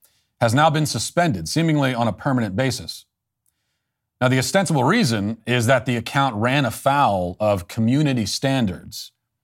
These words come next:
because of its posts about the Boston Children's Hospital child mutilation program. But all that Libs of TikTok did, did, of course,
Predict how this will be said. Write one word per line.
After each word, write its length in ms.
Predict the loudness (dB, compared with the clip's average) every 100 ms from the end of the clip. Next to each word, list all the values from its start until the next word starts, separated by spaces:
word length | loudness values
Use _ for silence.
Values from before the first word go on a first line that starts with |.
| _ -6
because 440 | -2 0 2 2 2
of 100 | -2
its 140 | -4
posts 360 | -2 -2 -2 -2
about 240 | 0 0
the 60 | 0
Boston 400 | 0 0 0 -4
Children's 380 | -2 -2 -2 0
Hospital 440 | 0 -2 -4 -4
child 340 | -2 0 0
mutilation 520 | -2 -2 -2 -2 -4 -4
program. 380 | -6 -8 -14 -20 _ _ _ _ _ _ _ 0
But 100 | 4
all 160 | 4
that 100 | 4
Libs 180 | 2 0
of 80 | 0
TikTok 380 | -2 0 0 0
did, 380 | -2 -2 -4 -4
did, 160 | -2
of 100 | -2
course, 240 | -2 -4